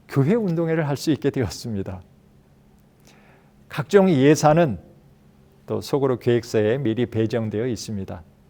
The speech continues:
또 우리 교회 큰 행사 중에 하나가 명품 인생학교인데요. 이 행사는 행복 누리반에서 주최하고 몇 소그룹이 협력합니다.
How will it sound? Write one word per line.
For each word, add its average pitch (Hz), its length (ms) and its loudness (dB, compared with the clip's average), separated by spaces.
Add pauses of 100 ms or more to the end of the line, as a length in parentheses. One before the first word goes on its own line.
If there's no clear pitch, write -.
(1600)
또 147 120 -2
우리 139 180 0
교회 139 240 2
큰 - 260 -6
행사 160 260 -2
중에 135 220 -8
하나가 131 340 -2
명품 127 480 -2
인생학교인데요. 113 1040 -4
이 139 220 -6
행사는 139 560 -6 (640)
행복 190 340 0
누리반에서 135 600 2
주최하고 127 840 -2 (640)
몇 117 160 0
소그룹이 131 460 -2
협력합니다. 110 800 -8